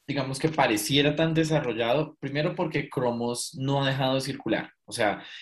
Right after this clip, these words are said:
es de las pocas revistas en América Latina que ha tenido circulación ininterrumpida, o sea, no ha habido un mes de un año de nada que Cromos no haya dejado de circular,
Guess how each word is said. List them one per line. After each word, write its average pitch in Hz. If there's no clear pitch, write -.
es 123
de 143
las 160
pocas 143
revistas 131
en 143
América 131
Latina 135
que 147
ha 131
tenido 127
circulación 127
ininterrumpida, 120
o -
sea, 113
no 139
ha 151
habido 160
un 151
mes 156
de 156
un 151
año 147
de 135
nada 123
que 131
Cromos 104
no 107
haya 107
dejado 104
de 95
circular, 160